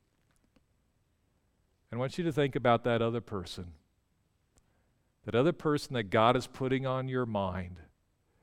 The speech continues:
and saying to you, "Now you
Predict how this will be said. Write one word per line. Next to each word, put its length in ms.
and 140
saying 420
to 60
you, 480
"Now 140
you 580